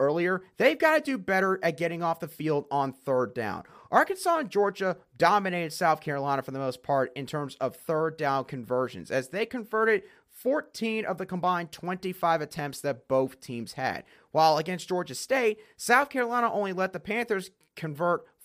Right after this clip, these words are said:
five of their seventeen third down attempts, which was obviously a way better percentage. South Carolina has got to get back to numbers like that, especially against a team like Charlotte.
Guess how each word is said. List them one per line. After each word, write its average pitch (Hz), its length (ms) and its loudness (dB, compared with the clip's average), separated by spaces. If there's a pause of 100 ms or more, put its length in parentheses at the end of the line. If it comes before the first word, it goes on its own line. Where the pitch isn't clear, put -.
five 220 520 2
of 147 220 0
their 220 180 4
seventeen 147 520 -6
third 127 260 0
down 120 120 -2
attempts, 110 380 -8
which 165 180 -6
was 151 100 -6
obviously 170 460 -2
a 156 120 2
way 190 360 -2
better 151 300 -2
percentage. 131 580 -8 (300)
South 262 320 6
Carolina 208 560 0 (180)
has 170 240 2
got 160 380 2
to 220 120 -6
get 185 280 -2
back 156 260 4
to 156 140 -6
numbers 143 480 -2
like 135 340 -2
that, 135 320 2 (140)
especially 220 600 -4
against 180 300 -8
a 165 60 -10
team 156 340 -8 (240)
like 127 400 2 (140)
Charlotte. 117 520 2